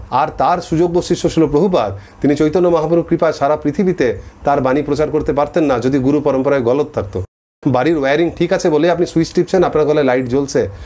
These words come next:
তার মানে আপনাকে তারগুলো খুলে খুলে দেখতে হবে না যে আমার এই তারগুলো সব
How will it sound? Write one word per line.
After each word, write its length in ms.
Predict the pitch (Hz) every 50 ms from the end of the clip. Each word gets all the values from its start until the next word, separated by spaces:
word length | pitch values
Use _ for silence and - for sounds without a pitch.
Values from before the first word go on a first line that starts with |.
| - - - -
তার 140 | 143 135
মানে 160 | 147 165 170 160
আপনাকে 300 | 147 151 160 156 - -
তারগুলো 400 | - 127 135 151 156 165 175 165
খুলে 200 | - 156 160 156
খুলে 160 | 175 175 156
দেখতে 240 | 135 151 147 - 185
হবে 140 | 185 180
না 160 | 156 135 117 101 - - - - - -
যে 120 | 127 127
আমার 160 | 139 139 151 156
এই 60 | 156
তারগুলো 420 | 151 147 127 139 143 151 185 147
সব 120 | 170 170